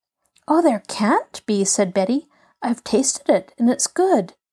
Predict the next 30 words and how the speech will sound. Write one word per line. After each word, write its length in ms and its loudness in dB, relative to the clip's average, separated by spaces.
"They're 120 0
just 220 2
saving 320 2
room 160 2
for 140 -10
the 140 0
other 220 2
things," 520 -6
comforted 520 -8
Mabel. 400 -2
"I 120 2
guess 260 2
I 180 2
wouldn't 300 0
fill 160 -2
myself 420 -2
up 160 -4
with 140 -4
soup 300 0
if 100 -8
I 80 4
could 220 -4
smell 340 2
roasted 500 -2
chicken 440 -2
keeping 340 -2
warm 220 2
in 100 0
the 180 -4
oven." 400 0